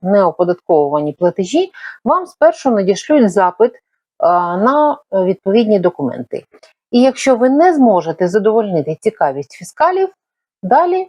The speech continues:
зрозуміло, що буде. Тепер поговоримо про ліміти, які вже діють. А, бо там теж все постійно змінюється.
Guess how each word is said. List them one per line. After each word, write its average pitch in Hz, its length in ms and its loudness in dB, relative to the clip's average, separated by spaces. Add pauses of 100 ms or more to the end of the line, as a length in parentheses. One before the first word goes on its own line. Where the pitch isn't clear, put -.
(160)
зрозуміло, 180 600 -4
що 151 200 -8
буде. 120 340 -12 (920)
Тепер 370 380 0
поговоримо 233 600 0
про 254 240 0
ліміти, 190 680 0 (300)
які 233 600 2
вже 185 520 0 (100)
діють. 131 580 -6 (600)
А, 170 260 2
бо 190 140 2
там 285 240 0
теж 320 220 2
все 240 300 -2
постійно 185 540 0
змінюється. 143 680 -4